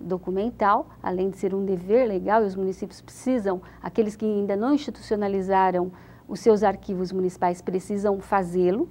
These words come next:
né? É, com, com toda a rapidez, porque já estão vinte e três anos atrasados, é, além de ser um dever legal, é uma ação estratégica de governo. Um conceito tão estratégico pra administração pública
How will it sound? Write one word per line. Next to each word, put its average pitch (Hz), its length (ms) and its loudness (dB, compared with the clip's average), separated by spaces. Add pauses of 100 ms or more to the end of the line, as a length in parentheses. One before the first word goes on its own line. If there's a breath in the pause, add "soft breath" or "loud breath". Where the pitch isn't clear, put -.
né? 226 240 2 (500 loud breath)
É, 190 260 2
com, 196 680 0
com 190 140 -2
toda 214 240 6
a - 20 6
rapidez, 196 460 0
porque - 180 -8
já 196 100 0
estão 196 280 -2
vinte 254 220 -2
e - 40 -16
três 196 260 0
anos 185 200 0
atrasados, 226 760 4 (400 loud breath)
é, 226 300 8
além 262 420 8
de 240 120 2
ser 214 180 4
um 202 100 0
dever 185 360 2
legal, 233 400 6
é 269 80 2
uma 277 140 4
ação 269 200 0
estratégica 226 640 2
de 202 140 -4
governo. 196 360 -2
Um - 0 -
conceito 220 280 -2
tão 320 220 2
estratégico 220 840 4
pra 196 140 -2
administração 190 720 -4
pública 185 680 -2